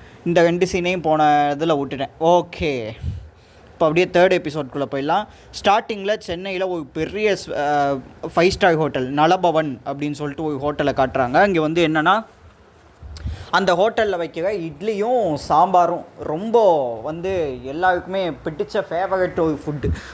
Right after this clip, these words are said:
அவ்வளோ சூப்பராக இருக்குமா அந்த ஹோட்டலோடைய இட்லியும் சாம்பார் காம்பினேஷன். அதில் வந்துட்டு,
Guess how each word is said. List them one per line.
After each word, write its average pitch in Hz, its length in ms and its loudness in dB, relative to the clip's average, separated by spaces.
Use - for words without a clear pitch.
அவ்வளோ 208 500 2
சூப்பராக 208 360 2
இருக்குமா 160 340 -2
அந்த 151 240 -4
ஹோட்டலோடைய 165 640 0
இட்லியும் 160 520 -2
சாம்பார் 143 520 0
காம்பினேஷன். 139 640 0
அதில் 190 300 4
வந்துட்டு, 185 720 2